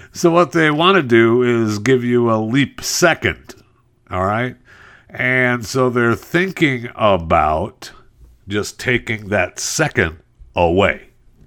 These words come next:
So making a second, a minute, fifty-nine seconds instead of sixty. Uh, good luck, God bless.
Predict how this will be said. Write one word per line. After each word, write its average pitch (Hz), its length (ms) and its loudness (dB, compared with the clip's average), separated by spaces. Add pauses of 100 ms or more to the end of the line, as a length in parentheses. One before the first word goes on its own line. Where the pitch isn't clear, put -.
(680)
So - 160 -10
making 95 460 -2
a 85 60 -6
second, 98 440 -2 (540)
a 95 140 0
minute, 107 400 -2 (100)
fifty-nine 113 800 -2
seconds 78 480 -6
instead 78 460 -8
of 71 280 -10 (200)
sixty. - 720 -6 (800)
Uh, 78 280 -6
good 104 160 -2
luck, 160 180 -6
God 123 160 -4
bless. - 440 -14